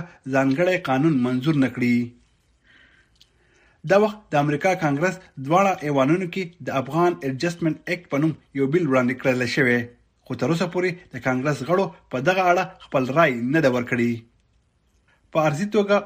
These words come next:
اوسیدونکي زیاتره افغانان تمه لري چې دغه قانون منظورېدو وروسته به دوی ته د مستقل اوسېدو اجازت ورکړل شي. د افغانستان نه د امریکایي ځواکونو د وتلو وروسته د صدر بایدن انتظامیه د غیر دولتي ادارو سره په شریکه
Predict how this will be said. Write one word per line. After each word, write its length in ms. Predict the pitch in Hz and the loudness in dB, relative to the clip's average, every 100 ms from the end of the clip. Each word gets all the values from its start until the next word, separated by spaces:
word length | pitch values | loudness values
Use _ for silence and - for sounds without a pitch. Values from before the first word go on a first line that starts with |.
| 139 | -6
اوسیدونکي 540 | - 135 185 180 202 - 131 | -6 -2 -2 -4 -8 -10 -2
زیاتره 380 | 139 135 185 175 - | -2 0 -4 -4 -4
افغانان 440 | 120 127 135 160 117 - | -6 -2 0 0 -2 -6
تمه 180 | 190 208 190 | -2 0 0
لري 160 | 202 208 | -2 -6
چې 260 | - - 151 | -12 -12 -4
دغه 160 | 185 196 180 | -2 -2 -2
قانون 240 | 156 160 196 127 | 0 0 0 -4
منظورېدو 480 | 139 131 135 135 170 | -4 -2 -2 0 2
وروسته 260 | 160 202 196 | 0 -2 0
به 80 | 196 185 - - | 0 -2 -8 -12
دوی 140 | 143 208 208 | -4 -2 -2
ته 60 | 180 156 | -4 -4
د 140 | 135 | -4
مستقل 440 | 131 - 135 196 202 - | -4 -6 -6 -6 -6 -12
اوسېدو 380 | 131 135 143 175 175 143 | -6 -6 0 -2 -2 -6
اجازت 340 | 135 127 170 - 110 | -4 -2 -4 -4 -6
ورکړل 380 | 151 160 135 127 117 | -6 0 0 0 -4
شي. 160 | 123 120 117 - _ _ _ _ _ _ _ _ | -2 -2 -4 -10 _ _ _ _ _ _ _ _
د 120 | 147 135 | 0 2
افغانستان 540 | 139 143 - 180 190 | 2 0 2 0 2
نه 60 | 185 175 - | -2 -2 -6
د 140 | 139 135 | -2 0
امریکایي 340 | 135 135 175 165 | 0 0 0 2
ځواکونو 400 | 135 131 180 165 | 0 0 -2 0
د 100 | 127 | -2
وتلو 260 | 123 170 143 | -2 0 0
وروسته 320 | 170 170 123 110 _ - | -2 -2 -2 -2 _ -18
د 100 | 120 | -6
صدر 260 | 143 135 131 | -2 -2 2
بایدن 340 | 170 175 175 151 | 2 4 0 -2
انتظامیه 500 | 135 127 131 135 151 117 _ _ _ | -6 0 2 4 2 -2 _ _ _
د 160 | 135 151 | -6 0
غیر 180 | 196 202 165 | 0 0 0
دولتي 340 | 135 131 - 180 143 | 0 -2 -6 -12 -2
ادارو 340 | 135 135 175 | 2 2 0
سره 240 | 180 170 | 0 -2
په 140 | 135 110 | -4 -2
شریکه 300 | 143 160 | -2 0